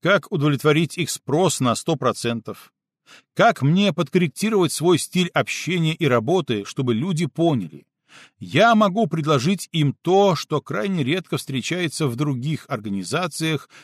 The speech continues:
фирмах, магазинах и так далее. Все хотят успеха. Но что же такое успех? Лично я считаю, что это способность достигать поставленных целей. А цели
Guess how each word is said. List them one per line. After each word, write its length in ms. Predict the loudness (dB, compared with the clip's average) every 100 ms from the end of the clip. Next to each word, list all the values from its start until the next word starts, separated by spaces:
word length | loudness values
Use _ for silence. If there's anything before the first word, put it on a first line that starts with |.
| _
фирмах, 580 | -6 -2 0 0 -2
магазинах 800 | -2 -2 0 -2 -2 -2 -2 -6 _
и 100 | -10
так 220 | -6 -8
далее. 380 | -10 -14 -16 -20 _ _ _ _ _ _ _ _ _ _ _ _ _
Все 360 | -8 -2 -2
хотят 400 | -2 -2 0 -2
успеха. 560 | -4 -10 -8 -10 -10 -20 _ _ _ _ _ _ _ -20 _
Но 220 | 2 2
что 240 | 2 0
же 160 | 0 0
такое 480 | 0 -2 2 2 2
успех? 640 | -2 -6 -8 -10 -16 _ _ _ _ _ _ _ _ _
Лично 400 | 0 2 0 -4
я 240 | 0 0 0
считаю, 460 | -4 -2 0 0
что 260 | -4 -8 -4
это 220 | -4 -2
способность 760 | -4 -6 -6 -6 -2 -2 -4 -14 -20 -10
достигать 640 | -4 -2 -2 -2 0 0 0
поставленных 680 | -2 0 0 0 0 -2
целей. 420 | -4 -6 -6 -8 _ _ _ _ _ _
А 100 | -6
цели 540 | -2 0 2 0 -2